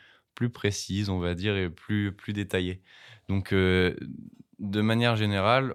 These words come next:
on a, euh, on fonctionne en France, on fonctionne en bassin versant. Donc, un bassin versant, il y en a, euh, il y en a six grands bassins versants en France qui nous permettent du coup de, de fonctionner comme ça. Un bassin versant, c'est un,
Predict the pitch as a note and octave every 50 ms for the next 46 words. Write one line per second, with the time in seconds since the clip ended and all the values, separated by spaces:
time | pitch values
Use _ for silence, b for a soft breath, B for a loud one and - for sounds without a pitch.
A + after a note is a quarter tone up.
0 | - - - F#2 F#2 F#2+ F#2+ F#2+ F#2+ F#2 F2+ F2+ F2+ F2 E2 E2+ b b b b
1 | b b b b b G2 F#2+ - - G#2+ G2+ - - B2+ A#2+ G#2 F#2+ - - B2+
2 | - - G2+ - - G2 - A2 G#2 G2 F#2 F2+ G2 F#2+ - G#2 F#2+ F2+ E2+ -
3 | - G2 B2 D#3+ - _ _ _ _ _ _ _ _ _ - F2+ F#2+ F2+ F2 -
4 | - - G#2+ G#2 A2 G2+ - G#2+ G2 F#2 F#2+ F2 - - - B2 C3+ - - -
5 | F#2 F2+ F2 F2 E2+ E2+ E2+ D#2 - - - F2 - - _ - - - - -
6 | - - F#2+ F#2 F2 F2 F2 - - - - C3+ B2+ G#2+ G2+ F#2 F2+ F#2 - G2
7 | F2+ E2+ D#2 - - - C3 C#3+ b b b b b b b b b b - G2
8 | F#2+ - - - A2 C3+ C#3+ - - - b b b b b b b b b -
9 | G#2 G2+ F#2 F#2+ F#2+ A2+ A#2+ G#2 F#2+ F#2 - B2 B2 G#2+ F#2+ F2+ F2 F2 E2+ -
10 | - - F#2 F2+ - G#2+ G#2 - A2 G#2+ G#2 - G2+ G2+ - E2+ E2 E2+ F#2 F#2+
11 | - G#2 F2+ F#2+ F#2 - - B2 B2+ - - F#2+ - - F2+ F2 F2 E2+